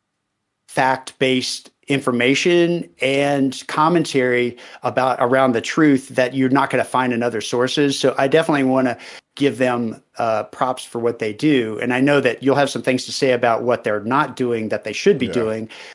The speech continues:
Speaker 1: which, which is important. But Cenk Uygur is the guy that started the Young Turks. And, uh,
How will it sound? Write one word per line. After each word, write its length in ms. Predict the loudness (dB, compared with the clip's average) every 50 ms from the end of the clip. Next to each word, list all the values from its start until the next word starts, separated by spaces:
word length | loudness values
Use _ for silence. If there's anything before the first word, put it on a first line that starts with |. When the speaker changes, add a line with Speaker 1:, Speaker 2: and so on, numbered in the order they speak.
| _ _ _
Speaker 1:
which, 320 | -4 -4 -2 -4 -8 -6
which 220 | -4 -4 -4 -4
is 100 | -6 -6
important. 540 | -6 -8 -2 2 2 2 2 0 -4 -8 -10 -12 -20 -20 -20 -20 -20 -4 _
But 280 | 2 2 2 2 -2 -8 -6
Cenk 340 | 0 2 4 4 4 2 2
Uygur 480 | 2 2 4 4 4 4 4 2 0 0
is 280 | 0 0 0 0 -2
the 80 | -6 -2
guy 220 | 0 2 2 2
that 140 | 0 -2 -4
started 380 | -4 0 2 2 2 2 0 -2
the 80 | 0
Young 200 | 0 0 0 -2
Turks. 460 | -2 -2 -2 -2 -2 -2 -6 -8 -8 -6
And, 220 | -6 -6 -6 -8 -12 -20 -20 -20 -20 _ _ _ _ _ _ _ _ _ -2
uh, 340 | 0 2 2 2 2 0